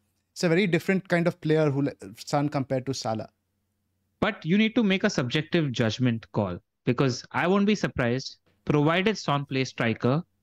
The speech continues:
Speaker 2: that he has more goals than Mo Salah by the end of the season.
Speaker 1: Very possible.
Speaker 2: Like, very possible, provided Son plays striker. He's playing striker in an Ange team, then he's good for goals. Like, that's the important thing.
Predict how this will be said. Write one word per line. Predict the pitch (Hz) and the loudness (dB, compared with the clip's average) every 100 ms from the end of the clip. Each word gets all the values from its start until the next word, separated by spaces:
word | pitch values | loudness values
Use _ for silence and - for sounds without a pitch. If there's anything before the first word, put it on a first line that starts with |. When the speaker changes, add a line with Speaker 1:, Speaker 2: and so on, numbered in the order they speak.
| _ | _
Speaker 2:
that | 131 127 | -2 2
he | 143 | 2
has | 139 131 | 2 2
more | 139 | 2
goals | 131 131 131 | 2 2 2
than | 127 | 2
Mo | 117 | 2
Salah | 113 113 113 117 123 - | 0 0 0 -2 -6 -4
by | 107 | 0
the | 113 | 0
end | 98 | 0
of | 90 | -6
the | 92 | -10
season. | 95 - - _ - - | -12 -14 -18 _ -16 -8
Speaker 1:
Very | 139 | -4
possible. | 156 135 135 - | -2 -2 -2 -8
Speaker 2:
Like, | _ _ _ _ _ _ _ _ - | _ _ _ _ _ _ _ _ -4
very | 147 208 | 0 0
possible, | 240 196 180 190 226 | 2 0 0 0 0
provided | 190 160 160 170 | 2 2 2 0
Son | - 131 | -4 -4
plays | 139 135 | -4 -6
striker. | - 120 104 95 | -2 -2 -2 0
He's | 123 143 | 0 0
playing | 175 175 | 0 0
striker | - 131 135 185 | 0 -2 0 0
in | 180 | 2
an | 170 | 0
Ange | - 127 165 - | 0 -2 -2 0
team, | 196 233 202 | 0 2 2
then | 175 | 4
he's | 160 131 | 2 2
good | 147 | 0
for | - 156 | 0 -4
goals. | 120 98 - - - - | -2 -4 -6 -18 -12 -6
Like, | 117 - | -4 -2
that's | - - | -2 0
the | |
important | 151 151 143 | 0 0 0
thing. | 131 | -2